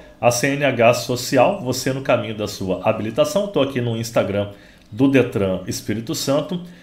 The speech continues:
três mil e quinhentas vagas, inscrições pelo site, tá aqui, ó, a partir do dia dois até dia vinte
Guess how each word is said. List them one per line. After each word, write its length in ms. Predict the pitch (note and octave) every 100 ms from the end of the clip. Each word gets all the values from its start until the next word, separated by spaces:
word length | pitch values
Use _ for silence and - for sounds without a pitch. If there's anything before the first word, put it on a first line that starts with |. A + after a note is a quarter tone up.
| - -
três 320 | F3 G3 -
mil 180 | F3+ G#3+
e 20 |
quinhentas 440 | - F3 F3 D3+
vagas, 540 | A2+ B2 B2 F#2 E2+ F#2+
inscrições 640 | G#2+ C3 A#2+ B2 B2+ C3+
pelo 200 | C#3+ C3+
site, 520 | C3+ - F2+ D#2 -
tá 80 | A2
aqui, 160 | -
ó, 60 | F2
a 20 |
partir 340 | F2 A#2+ - C#3+
do 100 | B2
dia 220 | G2 A2+
dois 400 | G2 B2 D#3+ D#3
até 240 | C#3+ C3
dia 180 | B2 C3+
vinte 560 | A2 G#2 E3 F3 F#3